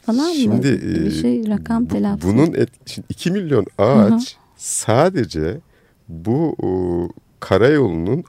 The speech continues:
Speaker 2: asfalt kaplamasının geçeceği alanda kesilecek olan ağaç miktarı.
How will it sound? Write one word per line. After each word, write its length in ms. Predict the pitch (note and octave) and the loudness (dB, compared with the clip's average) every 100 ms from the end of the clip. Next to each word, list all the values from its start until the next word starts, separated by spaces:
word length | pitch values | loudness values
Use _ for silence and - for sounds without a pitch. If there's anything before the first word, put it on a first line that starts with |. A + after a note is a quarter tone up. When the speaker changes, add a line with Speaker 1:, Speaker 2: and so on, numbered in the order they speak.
| - | -2
Speaker 2:
asfalt 500 | F#2+ - - D#3 - | -2 0 -2 -2 -2
kaplamasının 960 | - - - G#2 G2+ - A2+ B2+ D3+ A#2 | -6 -4 -2 0 0 -2 0 0 0 -2
geçeceği 800 | G2+ - A2 F2+ G#2+ A#2+ F3 F#3 _ _ _ - | -2 -2 -6 -4 -4 -2 -2 -4 _ _ _ 2
alanda 560 | F#2+ G2+ A2 A2 D#3 | 6 6 6 6 4
kesilecek 720 | - G#2 - F2+ E2+ E2 D#2+ D#2 | 2 -8 -4 0 2 2 0 -2
olan 240 | D2 D2 | -2 -2
ağaç 380 | D2 D2 D2 - | -4 -6 -6 -10
miktarı. 540 | D#2 C2+ - C#2+ C#2 | -12 -10 -8 -8 -8